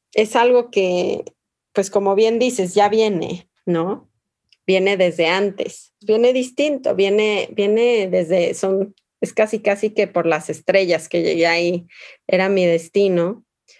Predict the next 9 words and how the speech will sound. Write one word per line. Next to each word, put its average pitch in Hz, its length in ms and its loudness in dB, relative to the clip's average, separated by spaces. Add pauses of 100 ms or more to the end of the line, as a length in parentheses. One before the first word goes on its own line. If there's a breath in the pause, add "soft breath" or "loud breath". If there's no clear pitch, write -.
(580 soft breath)
pero 190 280 4
sí 208 240 -6
creo 190 420 2
que 180 220 0
el 165 100 -2
sufrimiento 185 880 0
fue 185 180 -2
un 185 160 -2
prerequisito 175 1120 -2